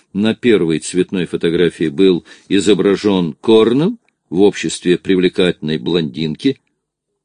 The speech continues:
Лем уже достаточно много знал о Тревисе и сразу определил, что это его покойная жена Паула.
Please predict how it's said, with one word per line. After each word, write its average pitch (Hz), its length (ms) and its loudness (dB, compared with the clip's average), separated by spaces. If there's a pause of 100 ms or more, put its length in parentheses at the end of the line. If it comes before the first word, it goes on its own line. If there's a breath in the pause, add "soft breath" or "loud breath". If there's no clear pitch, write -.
(140)
Лем 92 600 -2
уже 90 240 -2
достаточно 87 720 -4
много 98 380 -4
знал 78 400 -6
о 73 340 -6
Тревисе 120 600 -4 (260 loud breath)
и 101 120 0
сразу 98 480 2
определил, 90 540 0
что - 300 0
это 101 300 -2
его 101 180 0
покойная 98 560 -2
жена 92 300 -4
Паула. 76 600 -2